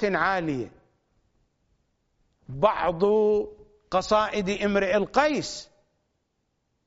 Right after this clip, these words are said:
لو لم أكن أعرف من أن القصائد هذه لامرئ القيس، لقلت من أن شاعرها يعيش في أيامنا هذه،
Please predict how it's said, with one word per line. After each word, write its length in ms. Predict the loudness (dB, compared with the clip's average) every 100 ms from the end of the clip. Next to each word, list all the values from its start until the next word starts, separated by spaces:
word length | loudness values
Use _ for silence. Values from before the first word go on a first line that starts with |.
| _ _ _ _ _ _ _ _ _ _ _ _ _ _ _ -4
لو 260 | 2 2 4
لم 240 | 2 2
أكن 560 | 0 0 0 0 -2 -6 -2
أعرف 540 | 0 0 -2 -2 -2 0 -2 -6 _ _ _ _ _ -2
من 240 | 0 2
أن 300 | 0 2 2 2 -2 -2
القصائد 800 | -2 0 -2 2 2 2 0 0
هذه 680 | 2 2 0 0 0 0 0
لامرئ 580 | 0 0 0 2 2 2
القيس، 720 | 0 0 0 2 -2 -6 -16 _ _ _ _ _ _ _
لقلت 720 | -2 0 0 0 0 0 -2 -12 -20 _ _ _ -4
من 200 | -2 0
أن 280 | -2 -2 -2
شاعرها 880 | 0 0 0 0 2 2 0 -2 -10 -16 -2
يعيش 440 | 0 0 -2 -4
في 260 | -4 -2 0
أيامنا 800 | 2 2 0 0 0 0 0 -2
هذه، 220 | -6